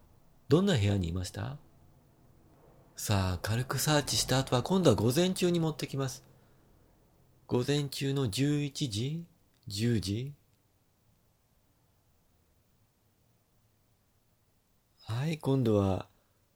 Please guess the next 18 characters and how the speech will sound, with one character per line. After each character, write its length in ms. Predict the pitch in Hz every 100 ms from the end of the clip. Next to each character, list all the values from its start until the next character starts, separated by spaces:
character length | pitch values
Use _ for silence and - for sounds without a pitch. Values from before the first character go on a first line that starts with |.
| _ _ _ _ _ _
朝 400 | - 156 - 160
の 260 | 135 95 82 -
九 180 | -
時 160 | 156 139
と 140 | 95
か 120 | - 85
八 400 | 78 98 - 156
時、 300 | 92 98 151 - _ _ _ _ _ _ _
ち 120 | - 147
ょ 140 | 156
う 40 |
ど 180 | 160 160 -
一 200 | 113 -
日 300 | 156 165 -
が 100 | 143
始 340 | 80 92 104 131
ま 100 | 135
る、 220 | 160